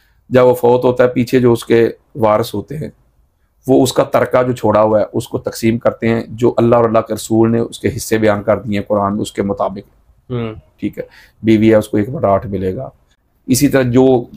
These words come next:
Speaker 1: بیٹے کا ہے، اس کو ملے گا، بیٹی کا، اس کو ملے گا، wife کو، اس کا ملے گا۔ ٹھیک ہے نا، جو اس کا چھوڑا ہوا ترکہ ہے، اس میں قرآن کی بے شمار آیات موجود ہیں، جو بھی چھوڑا ہے اس نے،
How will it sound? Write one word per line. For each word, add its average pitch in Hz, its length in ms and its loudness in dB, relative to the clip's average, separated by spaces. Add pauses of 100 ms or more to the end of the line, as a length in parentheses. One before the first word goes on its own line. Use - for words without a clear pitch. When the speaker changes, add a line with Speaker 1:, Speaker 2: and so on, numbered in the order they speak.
(100)
Speaker 1:
بیٹے 117 380 2
کا 180 120 -4
ہے، 113 40 2
اس 107 160 0
کو 113 120 -6
ملے 104 260 -2
گا، 107 80 4
بیٹی 104 380 -2
کا، 107 80 -4
اس 101 120 -8
کو 104 120 -12
ملے 101 260 -8
گا، 104 60 -4
wife 101 360 -4
کو، - 100 -10
اس - 100 -10
کا 101 120 -10
ملے 101 240 -10
گا۔ 113 40 -20 (120)
ٹھیک - 220 -4
ہے 120 40 -4
نا، 104 60 -8 (420)
جو 190 520 6
اس 185 140 0
کا 175 200 0 (200)
چھوڑا 135 320 2
ہوا 135 300 4 (160)
ترکہ 107 280 -4
ہے، 92 80 -8 (200)
اس - 120 -20
میں 131 80 2
قرآن 127 380 0
کی 135 80 -8
بے 131 180 4
شمار 120 260 0
آیات 110 380 0
موجود 92 280 -8
ہیں، 120 180 -8
جو 214 260 6
بھی 202 140 -2
چھوڑا 113 240 0
ہے 104 40 0
اس 101 180 -8
نے، 95 60 -18